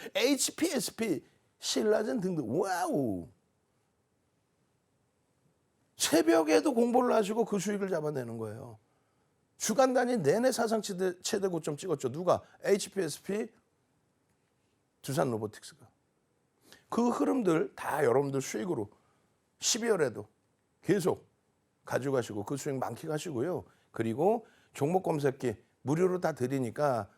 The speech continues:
받으시고 다음 주부터는 이용철 전문가 또 황효주 아나운서와 함께 종목 검색기 만드는 방법도 배우시고 교육 내용 수식 넣는 방법도 배우시고 수익이 목적이시잖아요.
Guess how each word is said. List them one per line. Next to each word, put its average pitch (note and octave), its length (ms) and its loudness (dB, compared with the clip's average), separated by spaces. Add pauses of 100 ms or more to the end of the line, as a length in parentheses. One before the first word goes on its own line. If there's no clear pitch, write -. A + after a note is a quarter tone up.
(120)
받으시고 C#3 600 -4 (340)
다음 D3 260 6
주부터는 D#3 560 -2
이용철 D#3 380 0
전문가 B2 540 0
또 C3+ 100 0
황효주 D#3 400 -2
아나운서와 A#2+ 520 -2
함께 C3 340 0 (220)
종목 C#3+ 280 -2
검색기 C3 340 0
만드는 C#3+ 440 0
방법도 A#2+ 380 -4
배우시고 G2 500 -10 (760)
교육 G#3 280 4
내용 F3+ 280 2
수식 G#3+ 320 -2
넣는 F#3+ 340 0
방법도 D#3 360 0
배우시고 A2+ 720 -2 (640)
수익이 D4 680 0
목적이시잖아요. C#3+ 1400 -2